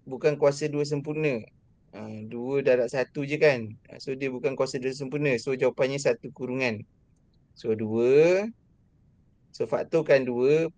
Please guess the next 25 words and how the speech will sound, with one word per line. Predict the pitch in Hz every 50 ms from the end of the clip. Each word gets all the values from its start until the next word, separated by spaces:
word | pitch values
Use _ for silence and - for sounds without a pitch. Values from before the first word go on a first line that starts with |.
| -
P | 175 170
tak | - 147 120 117 139
boleh. | 156 170 175 156 135 123 123 117
Dua | 117 127 143 147
tak | 139 - - 117
ada | 113
P. | _ - 156 156 143 120 113
So, | - - 120 123
fakturkan | - - - - - 147 143 147 147 131 123 113
dua. | 113 107 110 113 127 143 156 160 170 170 165
So, | - - 120 117 113
dua | 113 120 120 120 123 127 135 143 143
bahagi | 131 127 127 120 120 120 123 127
dua | 127 135 147 147 147
tinggal | 147 131 127 120 120 117
satu. | - - 117 113 _ _ - 127 123 131 143 156 165 180 208 - _ _ _ _ _ _ _ _ _ -
Tolak | 120 110 107 104 113 113 120 135 156 - - _ _ _ _ _ _ _ _ _ _ _
tujuh | - 127 117 127 123 117
puluh | - 135 131 127
dua | 135 139 147 143 135
bahagi | 123 123 120 120 113 110 113 120
dua, | 117 127 131 139 139 135 135 -
tiga | - 123 120 117 113 120 123 117
puluh | - - 127 117 110 - -
enam | - 113 110 110 113 113 113 113 110 113 120 120